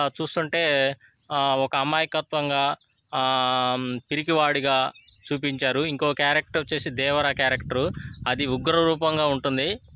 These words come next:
ఈ ట్రైలర్ చూస్తుంటే కొరటాల శివ మంచి కసి మీద ఉన్నట్టుగానే అనిపిస్తుంది, మంచి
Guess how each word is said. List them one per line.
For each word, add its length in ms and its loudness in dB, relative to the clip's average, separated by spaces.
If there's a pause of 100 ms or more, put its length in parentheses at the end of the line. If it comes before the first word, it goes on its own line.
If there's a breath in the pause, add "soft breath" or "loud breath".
(1300)
ఈ 100 0
ట్రైలర్ 400 0 (100)
చూస్తుంటే 720 0 (220)
కొరటాల 420 2
శివ 340 2
మంచి 440 0
కసి 260 0
మీద 200 2
ఉన్నట్టుగానే 500 0
అనిపిస్తుంది, 500 -2
మంచి 300 -2